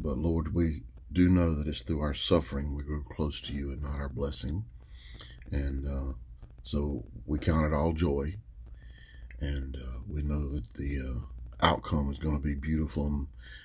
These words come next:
and just blessed beyond we, um, ju-,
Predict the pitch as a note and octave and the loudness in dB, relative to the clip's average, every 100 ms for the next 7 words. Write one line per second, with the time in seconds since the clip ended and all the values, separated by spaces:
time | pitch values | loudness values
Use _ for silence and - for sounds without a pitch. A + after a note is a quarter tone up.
0 | - - C2+ C2 A#1+ - - C2+ - - | -10 -4 -4 -4 -8 -12 -10 -4 -4 -6
1 | - - - - - - - - - - | -12 -16 -16 -14 -14 -14 -16 -16 -16 -14
2 | - - - D#2 D#2+ D2+ - D#2 D2+ D#2 | -14 -12 0 4 6 4 2 0 2 2
3 | D2+ D2+ - - - - - D#2 C#2+ E2 | 2 -2 -8 -12 -2 -2 0 -4 0 0